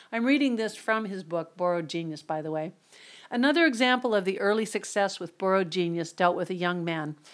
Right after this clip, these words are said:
He was not gonna make his high school's baseball team. Working with Wynn during an hour of putting on the heads of his various baseball heroes,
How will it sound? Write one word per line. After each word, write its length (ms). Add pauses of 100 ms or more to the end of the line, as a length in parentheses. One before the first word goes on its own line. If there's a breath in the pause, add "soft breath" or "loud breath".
(140 loud breath)
He 140
was 140
not 200
gonna 160
make 220
his 120
high 180
school's 320
baseball 480
team. 340 (420 loud breath)
Working 340
with 180
Wynn 400
during 240
an 100
hour 360
of 180
putting 320
on 240
the 80
heads 540 (440 soft breath)
of 140
his 180
various 500
baseball 540
heroes, 600